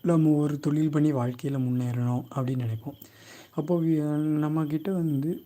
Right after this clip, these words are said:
பெரும்பாலும் யாரை ஏமாத்துவாங்க அப்படின்னா, அந்த விவசாயம் செய்யக்கூடியவங்கள தான் ஏமாத்துவாங்க.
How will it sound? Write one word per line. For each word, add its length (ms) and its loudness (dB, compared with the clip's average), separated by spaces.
பெரும்பாலும் 720 -2
யாரை 540 -2
ஏமாத்துவாங்க 680 0
அப்படின்னா, 280 -2
அந்த 200 -2
விவசாயம் 640 -2
செய்யக்கூடியவங்கள 720 -2
தான் 180 -4
ஏமாத்துவாங்க. 720 -4